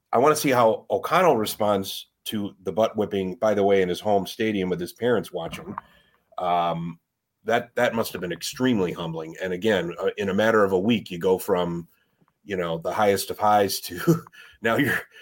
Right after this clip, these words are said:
you're back in the office grinding away, trying to coach, uh, you know, work yourself out of a rut. Um, it is a cold league. It's a cold, calculated league. And that's why we keep coming back, 'cause it's not our blood being spilled, right? It's just great entertainment. Um, I wanna see how he responds, but I really wanna see how the,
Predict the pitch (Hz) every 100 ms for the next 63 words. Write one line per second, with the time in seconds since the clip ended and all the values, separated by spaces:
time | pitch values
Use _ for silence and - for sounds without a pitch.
0 | - 117 113 120 123 113 110 113 104 95
1 | 113 110 104 98 98 107 104 110 101 92
2 | - 110 101 - 98 92 104 90 107 113
3 | 95 - 95 90 90 85 82 87 120 85
4 | - _ _ _ _ _ - 98 95 90
5 | 90 85 _ - 107 107 95 - 95 87
6 | 85 82 80 82 - 101 92 87 - 90
7 | 87 87 85 85 82 87 90 85 87 -
8 | 90 85 85 - 90 - 92 85 95 85
9 | - 82 80 98 90 90 80 82 90 85
10 | 87 82 - 156 98 156 90 92 87 -
11 | 92 - 92 92 90 85 82 101 90 82
12 | - - - - - - 117 117 113 -
13 | 147 202 220 170 180 170 143 135 127 160
14 | 135 120 123 120 110 120 113 135 220 156
15 | 127 147 123 110 104 95